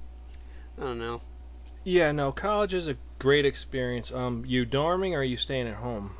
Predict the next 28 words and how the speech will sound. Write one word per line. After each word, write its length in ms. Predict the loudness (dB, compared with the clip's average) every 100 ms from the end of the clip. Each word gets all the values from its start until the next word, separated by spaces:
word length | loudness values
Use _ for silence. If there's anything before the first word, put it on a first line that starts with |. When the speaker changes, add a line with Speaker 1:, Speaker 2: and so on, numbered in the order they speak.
| -10 4
Speaker 1:
I'm 180 | 8 8
do-, 160 | 6 8
um, 400 | 10 8 6 0
I'm 140 | -2
gonna 260 | 0 -2 -2
dorm. 280 | -2 -4 0
Speaker 2:
Okay, 380 | 2 2 2 0
yes, 320 | 0 -2 -2
and 120 | 0
you'll 180 | 2 2
have 220 | 4 0
fun 320 | 0 0 0 0
and 220 | -2 -4 -10 -6
have 200 | -4 -2
lots 300 | -2 -2 -4
of 80 |
abandoned 480 | -8 -4 -2 0 -2
insanity. 680 | -2 0 4 4 4 0 -6 -12 -14
Speaker 1:
<laughs> 160 | 2 4 6 4 6 8
Speaker 2:
Just, 180 | 8 6 2 -6 -8 -12 -12 -14 -14 -8 0
the 100 | 4
thing 180 | 8
I 120 | 10 12
learned, 640 | 12 12 12 10 2 -2 -4 -14 -14 -14 -12
you 120 | -6 0
need 280 | 2 2 2
to 60 |
bring 440 | 2 2 2 0